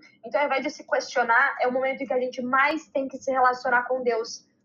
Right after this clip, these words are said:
porque ele vai nos ajudar a encontrar essas respostas. E, por fim, sobre essa questão do fim é melhor do que o começo, ele fala, "Não entender esse segredo de Salomão pode levá-lo a ficar preso em alguma camada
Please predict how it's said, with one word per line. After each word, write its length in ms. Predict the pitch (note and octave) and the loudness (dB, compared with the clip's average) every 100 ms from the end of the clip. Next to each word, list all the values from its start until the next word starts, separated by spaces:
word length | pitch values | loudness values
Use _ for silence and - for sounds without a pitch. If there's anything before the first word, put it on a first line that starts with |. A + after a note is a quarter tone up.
| - | -4
porque 260 | A#3+ - | -2 0
ele 240 | A#3+ C4 B3+ | 0 2 2
vai 220 | B3+ B3 | 2 2
nos 160 | C4+ | 0
ajudar 340 | B3+ B3 B3+ A#3 | 0 0 0 0
a 80 | A#3 | 0
encontrar 380 | B3+ B3 A3+ | -4 0 2
essas 220 | G#3+ A3+ B3+ | 2 0 -4
respostas. 760 | C4 - A#3 G#3+ - E3+ - _ _ _ _ - | -4 0 0 0 -6 -12 -12 _ _ _ _ -8
E, 100 | B3+ | -6
por 240 | C4 C#4+ | -2 -2
fim, 420 | - C4+ E4 C4+ - - | -2 -2 0 0 -4 -12
sobre 200 | - B3 | -2 2
essa 180 | B3+ B3+ | 2 0
questão 520 | B3 A#3 - B3 C4 | 0 -2 0 -2 0
do 100 | A#3+ | -2
fim 380 | A3 - C#4 D#4+ | -4 -4 -2 0
é 100 | C4+ | 0
melhor 300 | B3 A3 G#3 | 0 2 2
do 100 | G#3+ | 0
que 60 | G#3 | -6
o 60 | |
começo, 420 | G3+ G3 A#3 C4 A#3+ | -4 -2 0 0 -2
ele 120 | C4+ | -2
fala, 400 | B3 F#3+ D#3+ - _ _ _ _ - | 2 2 2 -4 _ _ _ _ -4
"Não 280 | A3 C#4 | 0 0
entender 320 | G4 F#4 C#4+ C#4 | 0 -2 -2 -2
esse 160 | C#4 | -4
segredo 440 | B3 A#3+ G#3+ G#3+ G3+ | -4 -2 0 -2 -4
de 100 | G3+ | -4
Salomão 600 | G3+ F#3 F3+ E3 G#3 A3 | -2 0 -2 -4 -4 -2
pode 240 | G#3 G#3 | -2 0
levá-lo 400 | A3 G#3 G3+ A3 | 0 2 2 2
a 60 | D4+ | -4
ficar 400 | C4+ B3 G#3+ - | -4 -2 0 -2
preso 340 | G3+ G3 G#3 | -2 0 -2
em 80 | G#3 | -2
alguma 380 | G#3 G3+ B3 E4 | -2 -2 -2 0
camada 600 | D4+ B3+ E3 E3 F3 | 0 2 4 2 0